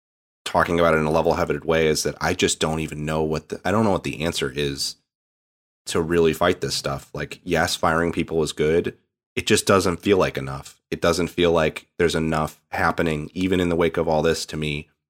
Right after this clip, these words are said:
to really combat this horrible shit. Um, and, like, I think that, like, people,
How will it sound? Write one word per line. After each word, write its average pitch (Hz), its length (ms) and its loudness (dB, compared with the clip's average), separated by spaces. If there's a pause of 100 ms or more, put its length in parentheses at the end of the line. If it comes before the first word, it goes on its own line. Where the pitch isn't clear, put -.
(180)
to 92 120 0
really 80 340 2
combat 73 640 -4 (960)
this 80 220 -6 (200)
horrible 80 380 0
shit. - 480 -2 (500)
Um, 71 440 -2 (480)
and, 78 400 0 (580)
like, 76 480 -2
I 82 80 0
think 104 300 0
that, 87 220 2
like, 85 240 0
people, 95 640 2